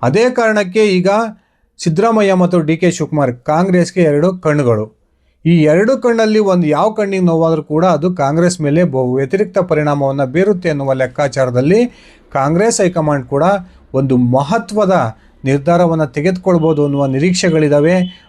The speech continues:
ಅದೇ ಕಾರಣಕ್ಕೆ ಸಿದ್ದರಾಮಯ್ಯನವರು ಯಾವಾಗ ಏನ್ ಬೇಕಾದರೂ ಆಗ್ಬೋದು ಅನ್ನುವ ಒಂದು ಮುನ್ಸೂಚನೆಯನ್ನಿಟ್ಕೊಂಡು ಈಗ ತನ್ನ ಆಪ್ತ ಬಳಗದ, ಆ, ಆಪ್ತ ಬಳಗದವರಿಗೆ ಈ ಪ್ರಮುಖ ಸೂಚನೆಯನ್ನು ಕೊಟ್ಟಿದ್ದಾರೆ ಅನ್ನುವ ವಿಶ್ಲೇಷಣೆಗಳು ಕೂಡ ನಡೀತಾ ಇದ್ದಾವೆ.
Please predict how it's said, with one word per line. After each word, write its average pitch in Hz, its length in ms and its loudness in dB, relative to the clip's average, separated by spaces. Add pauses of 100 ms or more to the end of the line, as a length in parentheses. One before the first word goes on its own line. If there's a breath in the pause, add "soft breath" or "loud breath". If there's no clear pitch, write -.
ಅದೇ 170 320 2
ಕಾರಣಕ್ಕೆ 180 500 0
ಸಿದ್ದರಾಮಯ್ಯನವರು 156 1000 0 (240 loud breath)
ಯಾವಾಗ 175 420 2
ಏನ್ 160 320 0
ಬೇಕಾದರೂ 190 420 0
ಆಗ್ಬೋದು 151 460 0
ಅನ್ನುವ 139 440 -2 (400)
ಒಂದು 156 360 2 (440)
ಮುನ್ಸೂಚನೆಯನ್ನಿಟ್ಕೊಂಡು 170 1400 0 (220 loud breath)
ಈಗ 139 240 0
ತನ್ನ 143 420 0
ಆಪ್ತ 143 380 -4
ಬಳಗದ, 131 420 0 (680 loud breath)
ಆ, 160 60 0 (1160)
ಆಪ್ತ 185 280 -2
ಬಳಗದವರಿಗೆ 147 880 0
ಈ 151 100 2
ಪ್ರಮುಖ 156 380 -2
ಸೂಚನೆಯನ್ನು 135 680 -4
ಕೊಟ್ಟಿದ್ದಾರೆ 180 460 0
ಅನ್ನುವ 139 340 -2
ವಿಶ್ಲೇಷಣೆಗಳು 123 760 -2
ಕೂಡ 131 220 -4
ನಡೀತಾ 123 360 -2
ಇದ್ದಾವೆ. 101 220 -8